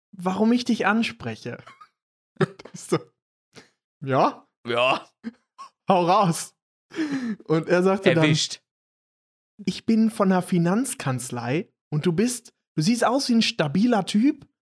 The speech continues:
Speaker 1: wie ein, ähm, sehr seriöser, bodenständiger, se-, ähm, cooler, stabiler Typ.“
Speaker 2: Du hast
Speaker 1: Und ich
Speaker 2: ihm dann
Speaker 1: wollte dich
Speaker 2: natürlich nicht
Speaker 1: fragen
Speaker 2: gesagt, dass das dein einziger Mantel ist, der so aussieht, ne? <laughs>
Speaker 1: Habe ich natürlich nicht gesagt. Und er sagt,
Speaker 2: Geil.
Speaker 1: „Ich wollte dich fragen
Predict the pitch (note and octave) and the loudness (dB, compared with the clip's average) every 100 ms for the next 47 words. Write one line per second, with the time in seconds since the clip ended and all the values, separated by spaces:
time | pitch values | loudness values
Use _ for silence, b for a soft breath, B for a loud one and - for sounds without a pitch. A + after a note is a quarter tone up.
0 | _ _ _ F3+ G#3+ G#3 G3 F#3+ F3+ F3+ | _ _ _ 2 4 4 2 2 2 2
1 | E3+ - _ _ - G#3+ G3+ F#3+ E3 E3+ | 0 -4 _ _ -2 0 2 2 2 2
2 | A3+ G#3+ G#3 G3+ _ - _ _ _ - | 2 2 0 -2 _ -20 _ _ _ -4
3 | A3+ A3 G#3+ - G#3+ G#3+ G#3 F#3+ F3 F#3+ | 0 2 2 2 2 4 4 2 2 0
4 | G#3 G3+ F3 E3+ D#3+ D3+ _ _ _ - | 0 0 0 0 -2 -6 _ _ _ -20
5 | _ - A3 A#3 A3 G3+ - F#3 E3 G3 | _ -4 0 2 0 -2 -2 -2 0 2
6 | F3 - G3 B3+ - _ _ C3 C3+ C#3+ | 0 0 0 -2 -8 _ _ 0 2 2
7 | B2 B2+ - A3 A#3+ A3 D#3 C#3 D3 C#3 | 4 2 2 2 4 2 2 2 2 0
8 | C#3+ - C3 C3 C#3 A#2 A2+ A2 A2 A#2 | 0 0 0 0 -2 -2 0 0 -4 -6
9 | G#2+ - A2 B2+ G#2+ E3 E3+ - A2+ - | -6 -4 -4 -2 -6 -6 -8 -8 -8 -4
10 | A#2 G#3 - - - E4 - - D#3 F3+ | -4 -4 -4 -2 0 0 0 -2 0 2
11 | A3 G3 F#3+ F#3 F3 D#3+ D3+ D#3+ - D3+ | 2 2 2 2 0 0 0 -2 -6 -8
12 | D3+ D#3 E3 - B2 A#2+ G#2 - F#3 A3+ | -4 -2 -4 -4 -4 -2 -4 -4 -2 0
13 | A3 G3+ G#3+ G3+ A#3 | 0 0 0 0 -4